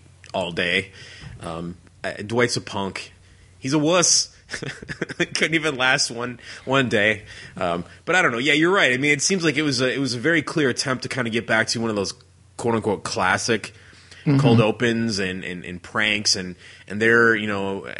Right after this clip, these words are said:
Speaker 1: there's the formula there. Dwight deserves the prank because he's being a
Speaker 2: Right.
Speaker 1: dick.
Speaker 2: Right.
Speaker 1: Um, you know, <laughs> so again, I mean, it was, it was okay.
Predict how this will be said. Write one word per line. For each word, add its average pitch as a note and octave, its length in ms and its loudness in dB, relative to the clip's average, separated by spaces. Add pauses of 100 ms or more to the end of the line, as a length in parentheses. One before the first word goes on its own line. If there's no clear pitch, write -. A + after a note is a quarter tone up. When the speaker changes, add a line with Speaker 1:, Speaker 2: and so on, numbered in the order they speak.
Speaker 1:
there's G2+ 300 -4
the G2 60 -10
formula B2 460 2
there. G2+ 160 0
Dwight G2 560 -2
deserves G2 840 -2
the G2+ 60 -2
prank G#2 540 -2
because F#2+ 520 -4
he's F#3+ 220 -8
being E3+ 200 -2
a - 60 4
Speaker 2:
Right. - 120 0
Speaker 1:
dick. G2+ 400 -8 (320)
Speaker 2:
Right. B2+ 240 4
Speaker 1:
Um, F2+ 340 -8 (360)
you F2+ 100 -14
know, F#2 280 -6 (380)
<laughs> - 380 -16
so D#3 320 2 (240)
again, D3+ 480 2
I D3 40 0
mean, D3 180 0
it C#3+ 100 0
was, B2+ 220 0
it C3 80 -4
was C#3 160 0
okay. C3+ 560 0